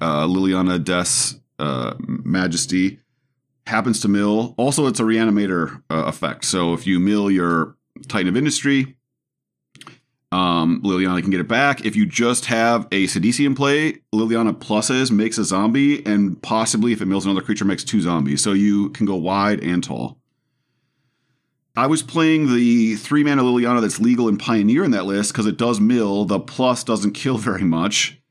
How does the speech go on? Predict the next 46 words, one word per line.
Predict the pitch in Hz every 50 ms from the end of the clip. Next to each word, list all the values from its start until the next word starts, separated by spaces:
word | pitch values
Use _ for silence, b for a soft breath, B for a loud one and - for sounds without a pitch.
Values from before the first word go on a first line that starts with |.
| _ _ _ -
Tyvar | - - 135 175 226 285 254 202
is | 147
just | 196 - -
a | 135
way | 113 95 113 131 151 151 147
better | 127 131 120 113 101
version | 92 110 113 113 107 98 92
of | 82
that. | 87 87 78 67 - -
So | - 110 110
it | 110
mills | 104 110 127 156 170 175 175 165
already. | 156 135 127 110 113 107 92 92 92 98 90
It | 107
can | 107 107
get | 107 123 - -
back | 117 113 117 120 120 - - -
something | - - 127 104 110 110 101
while | 101 98 95
it | 90 80
does | 95 98 98 87
it, | 82 -
though, | 85 82 80 82
instead | 82 80 - - 104 95 87
of | 85 71 -
putting | - 95 92 90
it | 85 -
to | - 90
your | 82 71
hand. | - 92 82 80 87 95 120 120
So | - 104
that's | 98 101 - - - - _ -
way | 95 85 85 104 107 113 120
better. | 98 92 87 78 85 90 90
It | 87 -
doesn't | 113 113 127 -
require | 120 - 123 113 104
black, | 85 101 98 92 90 - -
black | 87 80 80 82 85 104 - -
in | 92 85
a | 82
deck | 76 92 90 -
that's | - 85 - -
three | 87 92
colors. | - - - 85 80 82 78
That | 92 85 78 76 -